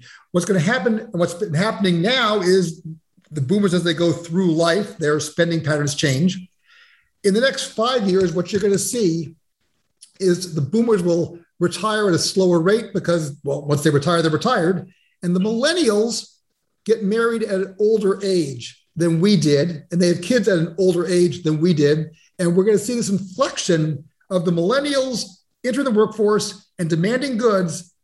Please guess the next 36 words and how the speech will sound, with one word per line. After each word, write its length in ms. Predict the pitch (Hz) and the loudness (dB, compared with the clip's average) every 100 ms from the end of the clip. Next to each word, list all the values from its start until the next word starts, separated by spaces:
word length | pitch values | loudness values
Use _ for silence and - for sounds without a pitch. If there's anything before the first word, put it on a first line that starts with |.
| _ _ | _ _
and 120 | 175 | -4
the 60 | 165 | -4
boomers 680 | 131 117 294 269 247 240 - | -4 0 0 2 0 0 0
who 100 | 175 | 0
are 60 | |
supplying 440 | 160 - - 269 269 | 0 -4 -2 0 0
the 80 | 196 | 0
goods 440 | 185 185 147 - _ _ _ _ _ | 2 2 0 -8 _ _ _ _ _
reducing, 880 | 160 147 254 294 - 175 151 147 - _ _ | -2 -2 0 -2 0 0 0 -6 -12 _ _
and 140 | 175 170 | -6 -2
that 200 | 247 262 | -2 -2
should 140 | 220 | -2
take 220 | 202 214 | 0 0
rates 260 | 196 190 185 - _ - | 0 -2 -4 -16 _ -6
up 420 | 190 185 185 - _ _ _ | -6 -6 -14 -20 _ _ _
a 80 | 170 | -2
little 260 | 185 185 160 | 0 2 0
bit, 200 | 127 147 | -2 -2
not 180 | 220 | -4
to 100 | - | -4
ten 220 | - 208 208 | -2 -2 0
percent, 360 | 170 185 165 | -2 0 0
but 100 | - | 0
up 120 | 185 - | -4 -2
three 120 | 202 | -2
to 60 | 185 | 0
four. 300 | 202 220 202 | 2 2 2
Yeah, 160 | 196 | -2
sure. 360 | 139 214 131 - _ _ _ _ | 0 -2 -4 -8 _ _ _ _
Um, 200 | - 160 160 | -2 0 0
so 140 | 196 | 0
I, 80 | 233 | 0
I 40 | |
see 160 | 226 262 | -2 -2
that 180 | 220 196 | 0 2
happening. 360 | 185 139 127 | 0 -4 -10